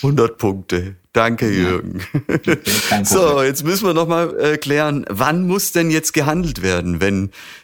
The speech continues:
Speaker 1: wir, äh, eine Änderung haben, dann muss man ja auch die umsetzen. Ab wann
Speaker 2: Ja.
Speaker 1: oder wie? Äh,
Speaker 2: Ja,
Speaker 1: wie haben wir ja
Speaker 2: momentan
Speaker 1: geklärt letztendlich.
Speaker 2: Ja,
Speaker 1: Nein,
Speaker 2: ja,
Speaker 1: wie
Speaker 2: ja.
Speaker 1: steht noch an? Aber ab wann?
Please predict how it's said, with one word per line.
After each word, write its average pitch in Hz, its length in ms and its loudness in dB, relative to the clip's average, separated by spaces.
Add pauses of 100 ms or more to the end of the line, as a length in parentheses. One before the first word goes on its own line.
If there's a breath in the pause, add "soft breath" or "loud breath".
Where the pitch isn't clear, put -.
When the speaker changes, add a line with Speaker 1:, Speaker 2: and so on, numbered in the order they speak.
Speaker 1:
wir, 101 340 2
äh, 95 320 0
eine 101 200 0
Änderung 107 500 0
haben, 135 340 0
dann 151 160 0
muss 147 180 -2
man 147 160 2
ja 143 100 2
auch 143 140 -2
die 151 220 -2
umsetzen. 107 840 0
Ab 139 240 2
wann 98 200 2
Speaker 2:
Ja. 90 160 -2
Speaker 1:
oder 127 240 2
wie? 98 320 -2 (460)
Äh, 110 220 4
Speaker 2:
Ja, 175 320 4
Speaker 1:
wie 196 180 2
haben 156 180 2
wir 143 40 2
ja 139 60 2
Speaker 2:
momentan 139 240 2
Speaker 1:
geklärt 123 400 0
letztendlich. 98 560 -2
Speaker 2:
Ja, 127 260 2
Speaker 1:
Nein, 113 300 0
Speaker 2:
ja, 90 80 -10
Speaker 1:
wie 135 220 0
Speaker 2:
ja. 180 40 -2
Speaker 1:
steht 151 300 -2
noch 147 160 -2
an? 98 300 -2 (380 loud breath)
Aber 110 220 2
ab 160 160 0
wann? 92 300 0